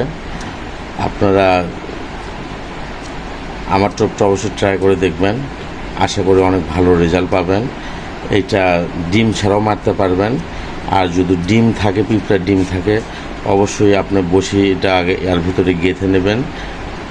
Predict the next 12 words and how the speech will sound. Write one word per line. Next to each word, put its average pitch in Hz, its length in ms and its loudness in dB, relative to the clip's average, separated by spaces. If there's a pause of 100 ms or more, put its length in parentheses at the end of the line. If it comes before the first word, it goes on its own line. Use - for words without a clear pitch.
(160)
নেওয়ার 95 360 4
পরে, 87 220 4 (1400)
দেওয়ার 98 280 4
পরে, 98 200 2
বসিটা 92 420 2
নেওয়ার 92 360 2
পরে 98 200 2 (460)
সাইড 95 300 0
দিয়ে 98 180 4
উপর 95 180 2 (100)
দিয়ে 104 180 2
আপনি 101 200 0